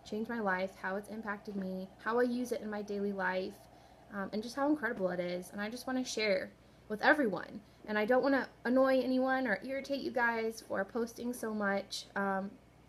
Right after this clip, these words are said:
I just want to help everyone and, you know, get them on board and help save you time, help save you money, help you reduce the amount of chemicals that you're using in your home, especially around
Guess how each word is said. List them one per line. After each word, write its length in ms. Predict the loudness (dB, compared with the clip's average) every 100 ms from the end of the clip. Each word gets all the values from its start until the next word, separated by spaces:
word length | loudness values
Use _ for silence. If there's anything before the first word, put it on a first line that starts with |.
| -20 -20 -20 -20 -8
I 100 | -6
just 460 | 0 0 -2 -12 -6
want 340 | 0 0 -2 -8
to 120 | -14 -8
help 240 | -6 -6
everyone 580 | -6 -4 -4 -2 -4 -6 -6
and, 600 | -4 -2 -2 -4 -6 -8 -14 -20 -20 -20 -20 -20 -20 -20 -10
you 80 | -4
know, 180 | 0 0
get 180 | -2 -4
them 140 | -4
on 180 | -2 -2
board 440 | 0 2 0 -2 -8 -20 -10
and 280 | -4 -2 -2
help 280 | -4 -6 -6
save 240 | -4 -4
you 60 | -4
time, 340 | -2 -2 -4 -6
help 180 | -8 -6
save 220 | -6 -2
you 60 | -2
money, 420 | 0 -2 -6 -10 -6
help 280 | -4 -4 -6 -20 -20 -20 -14 -6
you 160 | -2
reduce 380 | -2 -4 -6 -8
the 80 | -8
amount 180 | -6 -6
of 60 |
chemicals 500 | -6 -6 -2 -2 -2
that 140 | -4 -6
you're 100 | -6
using 320 | -6 -6 -6
in 80 | -6
your 100 | -4
home, 360 | -4 -2 -4
especially 420 | -8 -10 -10 -8 -4
around 380 | -2 -4 -6